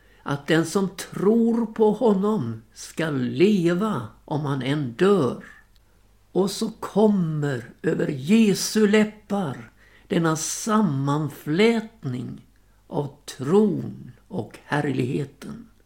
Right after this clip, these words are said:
"Sa jag dig icke att om du trodde skulle du få se Guds härlighet?" Alltså har tron på Jesus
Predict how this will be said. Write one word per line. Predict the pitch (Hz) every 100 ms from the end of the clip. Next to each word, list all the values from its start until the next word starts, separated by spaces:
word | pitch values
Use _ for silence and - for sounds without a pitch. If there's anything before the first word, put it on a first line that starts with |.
| _ _ _ _ _ _ _ _
"Sa | - - - 175 220 226
jag | 233
dig | 214 214
icke | 202 - 220 175 113 - _ _ -
att | 131 135
om | 147
du | 147
trodde | 139 - - 180 226 170 - 226 202 113 - _ _ _
skulle | - - 175 165
du | 139 - 214 220 135 110 - _
få | 151
se | 135 - - 156 170 123 135 _
Guds | - 143 - -
härlighet?" | 151 143 135 127 147 151 - _ _ - _ _ _ _ _ _ -
Alltså | 170 190 208 - 214
har | 220
tron | 220 - 175 226 247 233 180 135 -
på | 180 185
Jesus | 170 214 208 196 - 220 156 - - -